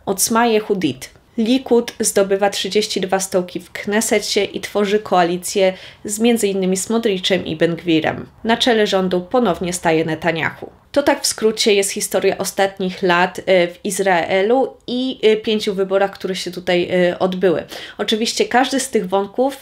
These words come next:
e, można by było rozwinąć, e, i dodać więcej detali, ale wtedy siedzielibyśmy tutaj co najmniej dwa dni,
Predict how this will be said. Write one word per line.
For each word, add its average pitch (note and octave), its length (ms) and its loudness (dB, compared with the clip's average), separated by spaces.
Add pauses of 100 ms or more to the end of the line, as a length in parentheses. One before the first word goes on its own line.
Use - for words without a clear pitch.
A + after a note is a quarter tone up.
e, G3+ 240 4
można G#3 300 -2
by G3 100 2
było G3+ 260 2
rozwinąć, F#3 920 0
e, F#3+ 340 4
i G#3 380 -6
dodać G3 360 0
więcej G3+ 340 -2
detali, F#3 520 -2
ale G#3+ 180 0
wtedy G#3+ 260 -2
siedzielibyśmy G#3 600 -2
tutaj - 340 -2
co C4+ 180 -4
najmniej G3+ 440 0
dwa F#3 280 2
dni, F#3 300 -2